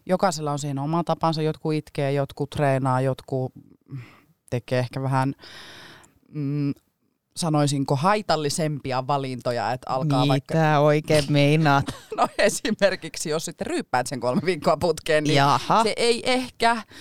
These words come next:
Speaker 1: ehkä se ei ole niin kauhean hyvä ratkaisu. <laughs> Mutta sitäkin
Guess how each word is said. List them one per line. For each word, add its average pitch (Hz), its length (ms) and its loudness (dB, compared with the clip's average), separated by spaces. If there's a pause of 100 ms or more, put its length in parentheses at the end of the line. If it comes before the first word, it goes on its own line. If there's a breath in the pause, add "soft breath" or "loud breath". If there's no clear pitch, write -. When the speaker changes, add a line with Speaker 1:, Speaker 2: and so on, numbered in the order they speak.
(520 loud breath)
Speaker 1:
ehkä 233 280 0
se 240 140 -2
ei 131 340 -4
ole - 120 0
niin - 200 -12
kauhean 277 380 -2
hyvä 294 200 2
ratkaisu. - 680 0 (540)
<laughs> - 680 0
Mutta 214 380 2 (460 loud breath)
sitäkin 202 760 -2